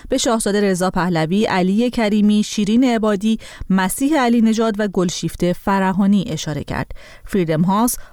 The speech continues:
ارگان مردم نهاد غیردولتی و مستقر در واشنگتن دی سی است که در زمینه پشتیبانی از دموکراسی، آزادی‌های سیاسی و حقوق بشر پژوهش و فعالیت می‌کند. احزاب کرد مخالف جمهوری اسلامی در بیانیه مشترک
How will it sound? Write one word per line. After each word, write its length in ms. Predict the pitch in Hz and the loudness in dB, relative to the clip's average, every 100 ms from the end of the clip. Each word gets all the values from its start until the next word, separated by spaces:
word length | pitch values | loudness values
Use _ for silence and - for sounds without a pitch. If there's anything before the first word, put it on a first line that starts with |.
| - | -4
ارگان 460 | 208 190 226 262 | -2 0 0 2
مردم 440 | 277 233 196 185 190 | 2 2 0 0 0
نهاد 400 | 190 196 220 240 | 2 2 0 0
غیردولتی 640 | 226 196 185 180 175 - | 0 0 0 0 0 0
و 100 | 226 | 2
مستقر 540 | 220 196 - 185 185 185 | 2 2 -2 -2 -2 0
در 160 | 190 | 0
واشنگتن 500 | 185 202 - 185 165 | 0 0 0 0 0
دی 100 | 151 | -2
سی 180 | 151 226 | 0 0
است 140 | 269 - - - | 0 -4 -12 -4
که 80 | 277 | 0
در 140 | 285 | 0
زمینه 420 | 262 247 247 294 | 2 2 2 2
پشتیبانی 600 | 320 247 - 208 185 185 | 0 -4 -2 -2 0 0
از 160 | 190 196 | 0 0
دموکراسی، 640 | 180 170 156 156 - 233 | 0 0 0 -4 0 0
آزادی‌های 640 | 247 240 196 185 190 208 226 | 2 2 0 0 0 0 0
سیاسی 440 | - 180 156 240 | 0 -2 -2 0
و 100 | 285 | 0
حقوق 260 | 254 214 180 | 2 0 0
بشر 420 | 170 180 240 254 - - - | 0 0 0 -2 -6 -18 -6
پژوهش 560 | - 185 160 160 165 - | 0 0 2 0 -2 -2
و 80 | 185 | -4
فعالیت 640 | - 214 220 196 151 - | -2 0 0 0 -2 -4
می‌کند. 380 | - - - - - - - - - - - - - - - - - - | -8 -6 -8 -10 -12 -20 -20 -20 -20 -20 -20 -20 -20 -20 -20 -20 -10 -2
احزاب 420 | 220 208 208 226 233 | 0 2 0 0 0
کرد 160 | 220 | 0
مخالف 400 | 226 214 208 202 | 2 0 0 -2
جمهوری 400 | 220 214 214 214 | 0 2 2 2
اسلامی 320 | 226 - 202 | -2 0 0
در 160 | 220 208 | 2 0
بیانیه 680 | 180 196 196 202 196 196 214 | 0 0 2 2 2 2 4
مشترک 500 | 220 208 214 156 226 | 2 0 -2 0 -2